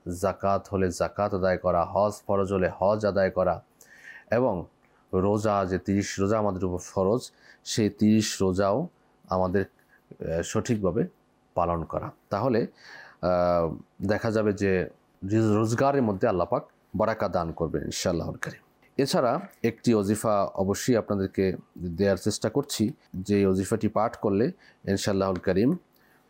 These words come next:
দারিদ্রতা দূর হবে, রোজগারের বারাকাত শূন্যতা দূর হবে ইনশাআল্লাহুল কারীম। সেটা হচ্ছে প্রত্যেক নামাজের পরে ইয়া বাসিতু ইয়া রাজ্জাকু, ইয়া বাসিতু ইয়া রাজ্জাকু,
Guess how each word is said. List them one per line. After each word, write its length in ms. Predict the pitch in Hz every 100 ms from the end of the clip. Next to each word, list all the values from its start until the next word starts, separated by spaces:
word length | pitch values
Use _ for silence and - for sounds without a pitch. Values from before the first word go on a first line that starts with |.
| - _ _ 92
দারিদ্রতা 600 | 110 117 120 113 107 101
দূর 200 | 101 92
হবে, 260 | 95 92 92
রোজগারের 480 | 95 95 104 98 90
বারাকাত 400 | 87 90 90 -
শূন্যতা 400 | - 90 87 123
দূর 220 | 90 87 80
হবে 140 | 80 76
ইনশাআল্লাহুল 560 | - - - - 160
কারীম। 280 | - - - _ _ _
সেটা 200 | - 139 185
হচ্ছে 240 | 175 127 147
প্রত্যেক 420 | 165 185 - 190
নামাজের 500 | 135 117 123 131 135
পরে 420 | 110 98 85 98 - _ _
ইয়া 260 | 95 110 107
বাসিতু 920 | 95 107 113 113 - 101 - 127 139
ইয়া 400 | 123 101 110 110
রাজ্জাকু, 800 | 98 90 87 - 113 117 - 90 - _ _ _ _ _ _ -
ইয়া 280 | 110 113
বাসিতু 840 | 101 110 110 110 107 98 - 143 123
ইয়া 240 | 87 110 110 104
রাজ্জাকু, 720 | 92 - 120 117 - 90